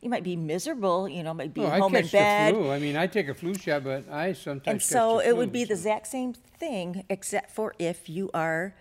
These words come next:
Speaker 1: in a vulnerable state, like you have, um, respiratory disease, or you've got, um, chemotherapy, or you're really, really old and fragile, where your body anyways would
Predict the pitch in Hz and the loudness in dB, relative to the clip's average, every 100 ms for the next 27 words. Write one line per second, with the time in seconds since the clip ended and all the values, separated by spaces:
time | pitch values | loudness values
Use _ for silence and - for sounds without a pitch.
0 | - _ _ 170 156 131 139 147 - - | -20 _ _ -6 -4 -2 -2 -4 -8 -10
1 | - - 147 175 - 151 - 147 165 156 | -8 -4 -2 -4 -4 -6 -6 -10 -4 -4
2 | 139 131 - - 127 - - 143 151 160 | -4 -8 -12 -8 -8 -8 -10 -8 -6 -6
3 | - - 160 151 156 156 151 151 139 190 | -10 -8 -6 -4 -4 -4 -4 -6 -8 -8
4 | 151 147 151 151 160 143 139 143 147 - | -6 -6 -6 -4 -4 -4 -6 -6 -8 -10
5 | 127 127 120 - - - - - _ _ | -10 -8 -10 -10 -12 -12 -20 -20 _ _
6 | - - 82 - 143 _ _ _ - 202 | -8 -8 -8 -16 -20 _ _ _ -6 -4
7 | 165 156 180 156 156 160 160 151 151 156 | -4 -6 -6 -4 -4 -4 -6 -4 -2 -2
8 | 143 135 139 110 - 131 - - _ _ | -2 -2 -4 -8 -8 -10 -18 -20 _ _
9 | 180 185 170 151 143 147 - 156 160 160 | -4 -2 -2 -2 -4 -4 -4 -2 0 -2
10 | 156 143 120 - - 254 294 190 156 147 | -2 -6 -8 -14 -10 -4 -4 -4 -2 -2
11 | 139 147 143 131 151 156 147 - 240 277 | -2 -4 -6 -6 -4 -4 -6 -4 -4 -2
12 | 185 143 139 139 - - - - 165 143 | -4 -4 -6 -8 -12 -16 -20 -10 -8 0
13 | 165 156 139 | 2 2 -2